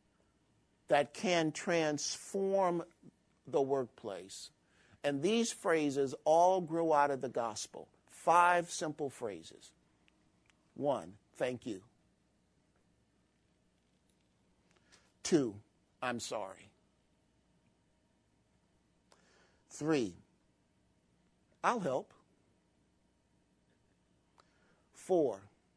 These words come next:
"Good job." And five, "I forgive you."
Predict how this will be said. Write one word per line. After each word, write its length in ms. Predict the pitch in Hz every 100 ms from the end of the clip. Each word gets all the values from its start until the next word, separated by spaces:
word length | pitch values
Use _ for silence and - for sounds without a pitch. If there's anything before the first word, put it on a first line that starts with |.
| _ _ _
"Good 520 | 165 180 180 180 156 - _ _ _ _ -
job." 240 | - 139 113 - - - _ _ _ _ _ _ _ _ _ _ _ _ _ _ _ _ _ _ _ _ _ _ _ _ _ _ _ _ _ _
And 220 | 135 123
five, 480 | - 143 123 95 69 - _ _ _ _ _ _ _ -
"I 100 | 123
forgive 340 | 131 117 113
you." 100 | 69